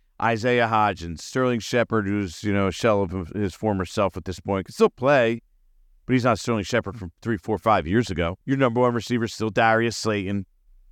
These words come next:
Had a good game the other day, by the way, but then got injured. The only real addition is Jalen Hyatt.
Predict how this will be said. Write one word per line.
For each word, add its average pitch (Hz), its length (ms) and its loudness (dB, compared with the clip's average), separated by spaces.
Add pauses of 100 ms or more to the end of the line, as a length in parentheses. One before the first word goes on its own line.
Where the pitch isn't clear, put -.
(180)
Had 92 160 0
a - 20 0
good 78 140 -2
game 80 160 0
the 76 100 -2
other 76 120 -2
day, 76 120 0
by 76 180 -2
the 76 80 -2
way, 78 120 0
but 76 140 -6
then 82 140 -2
got 73 160 -4
injured. 76 340 -6 (120)
The 131 100 2
only 143 160 4
real 139 220 2
addition 151 400 0
is 131 320 -4
Jalen 135 300 -4
Hyatt. 175 280 0